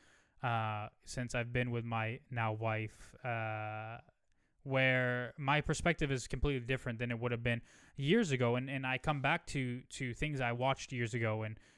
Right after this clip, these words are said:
and watch 'em now and have a completely different perspective. There was something recently that that happened with. I don't remember what it was. Um, but it's just like, it, it kinda hits you differently, you know? Uh, and, like, that's what Impulse was saying. It, you know what's crazy, dude? Uh,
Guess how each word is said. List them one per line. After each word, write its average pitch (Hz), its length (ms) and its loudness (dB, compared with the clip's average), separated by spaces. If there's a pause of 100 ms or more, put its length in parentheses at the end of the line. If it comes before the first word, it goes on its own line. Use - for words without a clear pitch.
(140)
and 123 120 0
watch 135 240 4
'em 127 80 -2
now 139 180 4
and 131 100 2
have 120 180 -2
a 117 60 -2
completely 143 400 0
different 127 240 -4
perspective. - 420 -2
There 151 100 2
was 175 80 0
something 175 420 -2
recently 123 500 -4
that 110 160 -6
that 113 120 -4
happened 117 260 -4
with. 104 120 -8
I 117 100 0
don't 123 100 -2
remember 113 280 -4
what 107 120 -6
it 101 60 -8
was. 98 280 -10 (340)
Um, 120 640 6 (180)
but 120 260 6 (100)
it's - 160 -6
just - 200 -4
like, 117 180 0 (720)
it, 139 180 -6
it 131 100 -4
kinda 156 200 4
hits 151 260 0
you 131 60 -4
differently, 117 520 -2
you 110 120 -4
know? 147 240 2 (460)
Uh, 123 720 8
and, 131 180 0
like, 123 240 0
that's 151 240 4
what 147 120 6
Impulse 131 320 0
was 120 100 -2
saying. 127 320 2 (240)
It, 190 160 8
you 190 100 8
know 226 60 12
what's 196 120 10
crazy, 147 300 8
dude? 143 320 4
Uh, 120 360 4